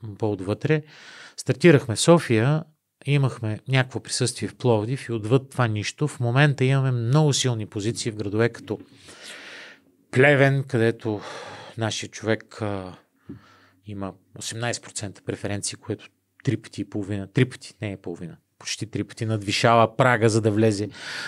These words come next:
Русе. А, Разград, а, малки градчета. Сега трябва да направим и следващата стъпка. Трябва да стигнем и до,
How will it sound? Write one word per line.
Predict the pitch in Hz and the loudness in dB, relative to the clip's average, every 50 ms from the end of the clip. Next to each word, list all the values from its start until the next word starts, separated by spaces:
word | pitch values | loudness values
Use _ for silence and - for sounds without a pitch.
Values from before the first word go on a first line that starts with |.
| - - - | -6 2 4
Русе. | 123 127 113 - - 127 117 113 113 _ _ - - - - - _ _ | 6 6 6 6 4 2 0 -2 -4 _ _ -20 -20 -20 -20 -20 _ _
А, | - 117 113 110 107 107 107 107 107 104 104 101 101 101 101 98 95 - - - | -2 -2 0 2 2 2 2 2 2 2 0 0 0 -2 -4 -6 -8 -8 -4 -2
Разград, | 113 151 190 196 180 196 156 117 - - _ - _ _ _ - - - - - - - 104 90 - | 2 2 2 4 4 2 2 2 -2 -8 _ -20 _ _ _ -20 -20 -20 -20 -20 -18 -16 -14 -10 -10
а, | - - - - - - _ - | -10 -10 -10 -14 -18 -20 _ -20
малки | - 131 131 131 147 165 175 170 - - 127 110 - - - - 123 | -10 -4 2 6 8 8 8 8 6 2 -4 -4 -4 -8 -12 -6 -2
градчета. | 117 110 - - - - - 117 92 - - 90 - - - - - - - _ _ _ _ - - - _ _ _ _ _ _ - - | 0 0 0 0 0 -2 0 0 0 -2 -4 -10 -10 -12 -18 -18 -18 -20 -20 _ _ _ _ -20 -20 -20 _ _ _ _ _ _ -10 -8
Сега | - 117 110 107 | -6 -4 -4 -4
трябва | - 113 113 | -2 -2 -4
да | 117 | -4
направим | 117 - 127 127 120 | -2 -2 -2 -2 -2
и | 123 | -4
следващата | - - 135 143 147 135 - - - | -2 -2 0 0 0 0 -2 -4 -8
стъпка. | - - - - 95 - _ _ - - - | -10 -8 -8 -10 -14 -14 _ _ -20 -10 -6
Трябва | 117 113 113 110 | -2 0 0 -2
да | |
стигнем | 107 - - 117 123 127 127 123 | -2 -2 -4 -2 0 0 0 2
и | 127 123 | 0 0
до, | 110 120 120 113 110 | -2 -2 -4 -4 -6